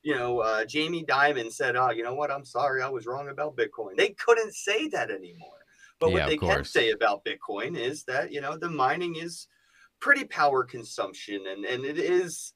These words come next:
Speaker 1: a dirty export of carbon emissions. That, that is very true, and they still have that argument, and they lay it in, and we're about to take that last point from their bulletin board that is a negative for Bitcoin. And, uh,
Speaker 2: Mm-hmm.
Speaker 1: hopefully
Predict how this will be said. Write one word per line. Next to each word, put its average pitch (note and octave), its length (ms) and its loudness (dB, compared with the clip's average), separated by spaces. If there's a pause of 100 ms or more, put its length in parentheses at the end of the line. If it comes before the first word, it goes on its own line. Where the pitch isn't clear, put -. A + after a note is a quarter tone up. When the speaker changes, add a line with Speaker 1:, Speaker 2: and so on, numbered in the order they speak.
Speaker 1:
a C#3+ 120 0 (220)
dirty C#3 760 6
export A#2 640 -2
of G2+ 140 -8
carbon G2+ 380 -4
emissions. F2+ 680 -14
That, C#3+ 300 0
that F#3 160 0
is E3 160 -2
very D3+ 260 0
true, A#2+ 340 -10
and G#2 80 -8
they B2 100 -6
still E3 260 -8
have D#3 300 -4
that B2+ 280 -2
argument, G#2 600 -8 (400)
and C3+ 100 -4
they D3 160 0
lay D3 200 2
it D#3+ 100 -6
in, F3 220 -4
and F#2+ 240 -12 (160)
we're B2 200 0
about D3+ 220 -2
to C3+ 100 -6 (180)
take C#3+ 220 -6
that A#2 240 -4
last A2+ 540 -2 (260)
point - 340 -6 (240)
from G#2+ 260 -6
their G#2+ 160 -4
bulletin G2+ 460 -10
board F2 380 -6
that F2+ 200 -8 (140)
is F#2 280 -12
a F#2 40 -14
negative F2+ 420 -12
for F2+ 140 -14
Bitcoin. - 500 -14 (520)
And, F#2+ 300 2
uh, F#2+ 120 8
Speaker 2:
Mm-hmm. F#2+ 300 0
Speaker 1:
hopefully B2 640 2